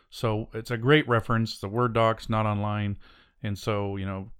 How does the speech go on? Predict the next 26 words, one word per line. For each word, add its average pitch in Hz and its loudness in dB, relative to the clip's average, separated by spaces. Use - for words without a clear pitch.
copy, 113 -2
paste, 107 -2
put 95 -4
this 101 -12
in 104 -6
your 90 -6
wiki 95 -8
or 90 -6
whatever. 90 -6
But, - -6
uh, 92 -4
holy 117 0
moly, 107 0
if 92 -8
you 107 -4
wanna 107 -2
know 101 -2
every 101 -4
Windows 98 -4
I 101 -10
D, 98 -10
event 98 -8
I 101 -12
D 98 -8
there 92 -6
is, 98 -6